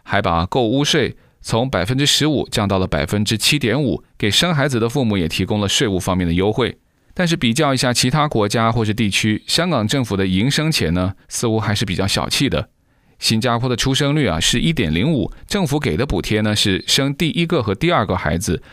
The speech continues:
每一个可以拿到八千零三十六美元，第三个孩子的奖励金呢，是九千四百九十七美元，外加四个星期给爸爸的产假，还有十六个星期呢，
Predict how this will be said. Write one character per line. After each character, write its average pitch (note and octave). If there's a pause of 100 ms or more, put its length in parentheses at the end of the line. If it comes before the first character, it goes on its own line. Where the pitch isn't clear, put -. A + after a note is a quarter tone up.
(180)
每 F2+
一 A#2+
个 E3+
可 G#2
以 F#2+
拿 E2+
到 F2+
八 B2+
千 C3
零 G2+
三 C3+
十 C3+
六 D#3
美 F2+
元， C#2+ (360)
第 F3+
三 D#3+
个 D3
孩 A2+
子 A2+
的 F#2+
奖 F2
励 G2
金 G2
呢， G2
是 G#2
九 F#2
千 D3+
四 D#3
百 F#2+
九 D2
十 -
七 -
美 E2+
元， C2 (260)
外 F#2
加 F2+
四 A3
个 A2
星 G#2+
期 F#2 (160)
给 E2+
爸 A#2
爸 E2+
的 F#2
产 D2
假， D3+ (160)
还 A2+
有 G2
十 A#2+
六 E3
个 A#2+
星 B2+
期 A2+
呢， A2